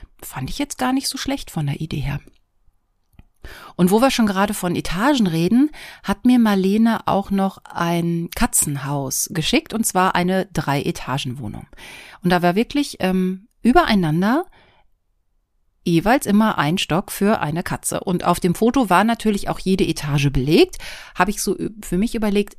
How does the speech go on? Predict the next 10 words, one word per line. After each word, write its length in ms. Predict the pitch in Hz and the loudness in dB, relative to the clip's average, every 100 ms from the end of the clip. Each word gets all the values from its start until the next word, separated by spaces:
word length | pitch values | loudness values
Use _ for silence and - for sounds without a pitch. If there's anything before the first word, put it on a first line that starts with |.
| - | -4
also 260 | 185 180 | -2 0
wenn 160 | 170 240 | 0 0
ich 160 | 254 208 | 0 0
mir 120 | 180 | 0
das 160 | 160 | -2
anschaffen 460 | - 160 - 147 135 | -4 -4 -4 -6 -4
sollte, 380 | 139 185 233 285 | 0 0 0 -4
dieses 500 | - 175 165 - - | -2 -4 -4 -6 -6
Drei-Etagen 760 | 143 147 - 156 - 143 143 139 | -2 0 0 -4 -2 -2 -2 -4
Katzenhaus, 600 | 143 - 175 220 320 | -4 -4 2 4 4